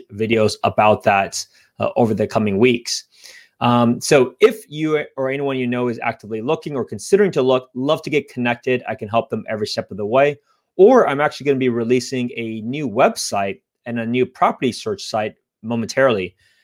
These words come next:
However, in the meantime, you can click on the link below. There is a portal that allows you to use my current website to be able to see what available homes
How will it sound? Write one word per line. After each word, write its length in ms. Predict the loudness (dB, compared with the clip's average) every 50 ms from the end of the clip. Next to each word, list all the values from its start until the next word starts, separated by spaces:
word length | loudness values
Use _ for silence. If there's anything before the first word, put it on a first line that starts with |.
| _ _
However, 280 | 2 4 6 6 6
in 60 | 6 4
the 60 | 4
meantime, 460 | 2 0 0 0 0 0 0 0 0
you 80 | -4 -4
can 120 | -6 -6
click 240 | -6 -4 -6 -2 -2
on 80 | -2
the 80 | 0 0
link 240 | 0 0 -2 -2 -4
below. 500 | -4 0 2 4 6 4 4 2 -4 -10 _ _ _ _ _
There 200 | -2 -2 -2 -2
is 360 | -2 0 2 2 2 2 0 -4
a 80 | -8
portal 460 | -8 -12 -6 -2 -2 2 2 2 2
that 160 | 2 0 0 0
allows 320 | 0 -2 -2 -2 -2 -4
you 80 | -6 -12
to 100 | -10 -8
use 180 | -8 -8 -8
my 140 | -8 -10 -12
current 400 | -12 _ -4 0 0 0 2 0
website 500 | -2 -2 -4 -4 -4 0 0 0 0 -4
to 100 | -10 -10
be 100 | -6 -4
able 120 | -4 -4 -4
to 100 | -8 -10
see 260 | -10 -8 -8 -8 -10
what 300 | -10 -4 -2 -2 -2 -2
available 440 | -4 -6 -4 -2 -2 -2 -2 -4 -6
homes 580 | -6 -6 -4 -2 0 0 -2 -4 -6 -8 -14